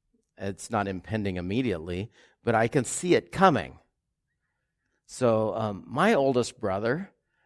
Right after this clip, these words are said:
has been, um, estranged from our family since I was twelve, but lives in the town where everybody else lives. And my dad has spent a lot of time coming in. Well, I was, I,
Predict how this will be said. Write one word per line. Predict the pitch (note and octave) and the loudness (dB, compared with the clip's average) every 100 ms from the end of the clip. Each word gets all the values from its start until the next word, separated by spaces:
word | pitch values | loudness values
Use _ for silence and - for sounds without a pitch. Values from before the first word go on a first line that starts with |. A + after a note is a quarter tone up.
| _ | _
has | _ A2+ G#2 | _ -4 -4
been, | F#2+ A#2+ A#2 B2 A2+ - | -2 0 2 0 -2 -6
um, | G#2+ G2 F#2+ E2 C#2+ - _ _ _ _ - | -6 -6 -8 -12 -16 -20 _ _ _ _ -12
estranged | A2 - B2+ A#2+ C3 - | -10 -4 0 2 0 -2
from | A#2 G#2 | -4 0
our | G#2 | 0
family | A2 G#2 G2+ G#2+ | -2 -4 -4 -6
since | - G2+ G2 | -6 -8 -6
I | G2 | -4
was | G2 - | -6 -8
twelve, | - C#3 D#2 G#1+ - _ _ _ _ _ _ _ _ _ _ _ _ _ _ _ _ _ | 4 6 6 -2 -16 _ _ _ _ _ _ _ _ _ _ _ _ _ _ _ _ _
but | G2 | -6
lives | G2 G#2+ G2+ | 0 0 0
in | G#2+ G#2 | -2 -2
the | |
town | F#2+ G#2 G2 G2+ | -2 -2 -2 -2
where | G2+ G2+ | -2 0
everybody | F#2 F#2+ F#2 F#2+ | 0 -2 -4 0
else | F2+ - | -2 -2
lives. | A2+ E2 A#1 - - _ _ _ _ _ _ _ _ _ _ _ _ _ _ _ _ _ _ _ | -2 -2 -6 -18 -20 _ _ _ _ _ _ _ _ _ _ _ _ _ _ _ _ _ _ _
And | A2 | -2
my | A2 A2+ | 2 2
dad | A2 C3 C#3+ C#3 | 2 2 2 2
has | A#2 | -2
spent | - C3 A2+ | 0 -2 0
a | G#2+ | -2
lot | G#2 A2 A#2+ | 0 2 0
of | |
time | A2 B2+ A#2+ | 0 0 0
coming | A#2 C#3 C3+ | 0 0 4
in. | F3 F3 | 4 6
Well, | C3+ B2+ - - | 6 6 -2 -2
I | D3+ | 4
was, | F#3 D3+ - D#2 | 6 4 0 -6
I, | D#2+ | -6